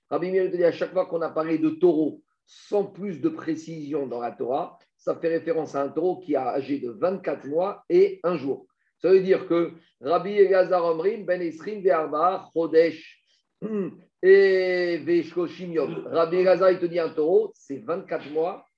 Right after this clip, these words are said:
et un mois supplémentaire. Donc, tout le monde est d'accord pour dire qu'un taureau, c'est trois ans. Maintenant, comment je comptabilise la troisième année ?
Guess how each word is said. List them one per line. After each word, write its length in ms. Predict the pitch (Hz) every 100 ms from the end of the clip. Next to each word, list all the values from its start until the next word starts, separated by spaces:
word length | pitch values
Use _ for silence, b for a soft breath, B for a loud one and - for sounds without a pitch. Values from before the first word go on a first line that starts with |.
| _ _ -
et 200 | 165 -
un 140 | 175 175
mois 280 | 180 202
supplémentaire. 680 | 196 170 156 165 143 107 - _ _ b -
Donc, 220 | 151 160
tout 80 | 226
le 40 | 240
monde 100 | 226
est 60 |
d'accord 360 | 208 196 202 160
pour 140 | 190
dire 180 | 185 -
qu'un 220 | 170 165
taureau, 240 | 165 170 202
c'est 140 | 156
trois 300 | 175 160 139
ans. 140 | 110 _ _ _ -
Maintenant, 260 | 156 170 165
comment 280 | 202 220 202
je 100 | 196
comptabilise 500 | 180 175 170 175 151
la 120 | 139
troisième 400 | - 139 135 123
année ? 340 | 113 170 -